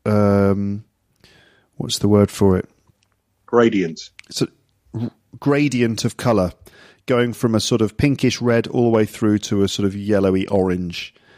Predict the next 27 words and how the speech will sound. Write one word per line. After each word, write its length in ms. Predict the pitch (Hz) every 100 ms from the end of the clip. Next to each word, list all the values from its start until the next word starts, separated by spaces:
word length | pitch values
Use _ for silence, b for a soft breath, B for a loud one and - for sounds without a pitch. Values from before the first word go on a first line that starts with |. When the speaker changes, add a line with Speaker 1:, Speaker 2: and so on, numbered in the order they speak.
| b b -
Speaker 1:
And 420 | 98 92 90 90 - -
that 300 | 101 98 -
looks 300 | 92 90 -
really, 240 | 95 90
really 200 | 85 82
cool. 320 | 80 - -
So 180 | - 120
it's 140 | 120 113
just 360 | 165 165 -
a 80 | 135
kind 220 | - 123
of 140 | 104 - b b b -
remixed 840 | 110 135 165 147 131 - - - - _ -
Luke's 300 | 120 123 -
English 240 | 104 95
Podcast 420 | - 104 - 95
logo. 500 | 107 110 110 98 87 -
And 180 | 120 135
I 80 |
like 280 | 156 175 196
them 200 | - 139
so 280 | - 151 143
much 260 | 139 135 -
that 140 | 113
I 40 |
might 220 | 110 131 143
even, 300 | 117 104